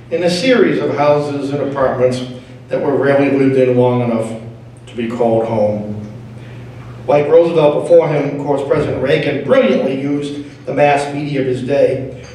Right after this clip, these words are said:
to raise the nation's mood through the force of his personality and unquenchable optimism.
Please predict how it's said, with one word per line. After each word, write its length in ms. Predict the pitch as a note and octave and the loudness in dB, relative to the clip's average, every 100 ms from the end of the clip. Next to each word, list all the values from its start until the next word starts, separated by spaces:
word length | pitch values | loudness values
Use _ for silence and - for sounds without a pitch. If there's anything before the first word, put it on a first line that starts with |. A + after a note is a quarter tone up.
| - | -14
to 80 | - | -6
raise 380 | C3+ C#3+ C#3+ C#3+ | 0 2 2 2
the 60 | C3+ | 0
nation's 420 | C#3 C#3 B2+ - C3 | 0 0 -2 -2 2
mood 360 | D3 D3 C#3+ | 4 4 2
through 120 | C#3 | -2
the 100 | C3 | -4
force 320 | C3 F3+ F3 F3 | 2 4 4 2
of 80 | C#3+ | -2
his 120 | C#3 | -4
personality 840 | B2 A#2 A#2 B2 B2+ C#3 - - - - - - - - - C3 | -4 -6 -6 -6 0 0 0 -6 -12 -16 -18 -16 -16 -16 -2 0
and 100 | B2 | 2
unquenchable 800 | B2+ B2 D3+ C#3+ - A#2+ A#2+ | 0 0 0 0 0 -2 0
optimism. 680 | A#2+ - A2+ G#2+ G#2+ - A#2 | -2 -2 -6 -6 -6 -6 -10